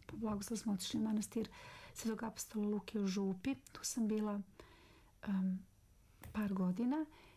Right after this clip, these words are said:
i tada je mitropolit, e, iz svojih redovnih posjeta na, našem manastiru, a, rekao da ću ja ići na poslušanje u Južnoj Kalabriji po molbi jednog, e,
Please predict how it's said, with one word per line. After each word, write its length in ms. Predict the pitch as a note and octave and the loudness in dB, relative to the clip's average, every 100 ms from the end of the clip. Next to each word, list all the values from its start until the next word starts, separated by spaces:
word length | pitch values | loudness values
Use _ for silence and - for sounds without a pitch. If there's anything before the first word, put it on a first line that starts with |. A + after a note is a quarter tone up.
| - | -16
i 40 | - | -8
tada 240 | A#3+ A3 | -4 0
je 60 | G#3+ | 2
mitropolit, 720 | G#3+ - - A3 G3+ F#3+ - | 0 -4 -4 -2 0 -2 -6
e, 40 | A#3+ E4 - - - - - - - - E4 | -6 -6 -10 -14 -16 -16 -16 -18 -18 -4 -2
iz 80 | F3+ | 0
svojih 280 | A#3 F#3+ | -2 -2
redovnih 360 | G#3 G#3 G3+ F#3+ | 0 0 2 0
posjeta 580 | - B3 - B3 - G#3+ | -2 -6 -4 -6 -2 0
na, 100 | G#3 E4+ | 0 0
našem 300 | G3+ - G#3+ | -2 0 0
manastiru, 540 | C4 B3+ - B3+ B3+ - - - - - E4 | 0 -2 -2 -2 -2 -4 -18 -18 -18 -10 -4
a, 180 | G#3+ G#3 | -2 -2
rekao 260 | A#3 B3+ | -2 -4
da 100 | A#3 | -4
ću 180 | G#3 - | -4 -2
ja 80 | G#3+ | -2
ići 240 | G3+ - | -2 -4
na 60 | G3+ | -6
poslušanje 680 | G#3 A3+ G3+ G#3+ G#3 A3+ A3+ | -4 -4 -4 -2 0 0 0
u 100 | G#3+ | 0
Južnoj 400 | A3+ G3+ G3+ F#3 | 0 2 2 2
Kalabriji 640 | G3+ G3 A3+ A#3 C#4+ D4 - - - - - - | 0 0 0 0 0 -2 -8 -20 -20 -20 -20 -18
po 320 | - C4+ B3 A#3+ | -4 -2 0 2
molbi 360 | A3+ A#3 G#3+ | 2 2 0
jednog, 460 | G#3+ G3+ G3 G3 G#3+ | 0 2 2 0 -2
e, 240 | G#3 A3+ | -2 -2